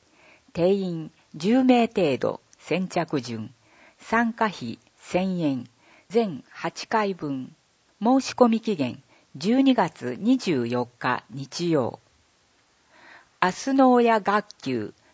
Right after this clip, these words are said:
こんにちは赤ちゃん。子育てに対する心構え、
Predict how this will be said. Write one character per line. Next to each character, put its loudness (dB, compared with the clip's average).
こ 2
ん 2
に 4
ち -2
は 2
赤 0
ち -10
ゃ -8
ん。 -16
子 0
育 4
て -4
に 0
対 -4
す -4
る 2
心 2
構 0
え、 -8